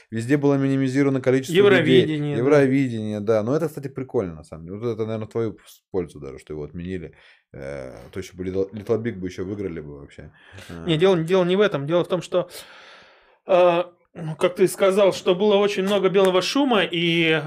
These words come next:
Speaker 2: на фоне этого белого шума мы не заметили самые важные, приятные моменты. А, в целом, в целом год-то был неплохим для многих из нас, для тебя был неплохим.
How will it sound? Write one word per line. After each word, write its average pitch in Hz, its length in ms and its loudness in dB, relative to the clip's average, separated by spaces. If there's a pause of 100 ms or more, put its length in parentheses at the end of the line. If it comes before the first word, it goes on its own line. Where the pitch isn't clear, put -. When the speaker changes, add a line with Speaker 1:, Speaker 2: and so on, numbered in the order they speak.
(240)
Speaker 2:
на 175 400 2
фоне 185 340 4
этого 180 220 0
белого 170 340 4
шума 247 300 -2
мы 175 140 0
не 196 140 -2
заметили 170 540 -4
самые 185 320 -4
важные, 139 480 -2
приятные 151 540 -4
моменты. 139 720 -8 (480)
А, 127 460 -8
в - 100 -20
целом, 208 540 0 (160)
в - 60 -20
целом 160 360 -4
год-то 185 280 -2
был 180 220 0
неплохим 156 680 -4 (380)
для 135 220 -6
многих 175 420 -6
из 139 80 -10
нас, 139 180 -8
для 160 200 -4
тебя 175 340 0
был 147 200 0
неплохим. 139 640 -6